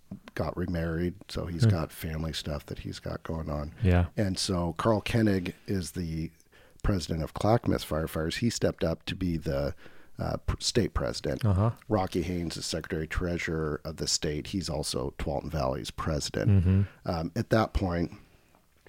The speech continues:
Speaker 1: there was an opportunity for Local forty-three to become a part of the state again.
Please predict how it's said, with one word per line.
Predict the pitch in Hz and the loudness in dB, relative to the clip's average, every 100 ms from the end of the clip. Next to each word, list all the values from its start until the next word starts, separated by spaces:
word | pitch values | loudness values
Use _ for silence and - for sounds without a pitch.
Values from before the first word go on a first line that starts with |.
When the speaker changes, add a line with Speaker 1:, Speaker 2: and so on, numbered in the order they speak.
| - | 0
Speaker 1:
there | 110 | 2
was | 104 | 4
an | 101 | 4
opportunity | 90 95 87 95 90 | 4 4 2 2 2
for | 87 85 | 2 2
Local | 87 76 87 | 4 4 2
forty-three | - 82 80 78 - 87 80 | -2 -2 -2 -2 -2 -2 0
to | 82 | -2
become | 82 87 82 78 | -2 -2 0 0
a | |
part | - 87 80 80 - - - - - - | 2 2 4 4 0 -14 -20 -20 -20 0
of | 101 | 2
the | 98 | 2
state | - - 69 - | 0 0 0 0
again. | - 53 - | -2 -2 -2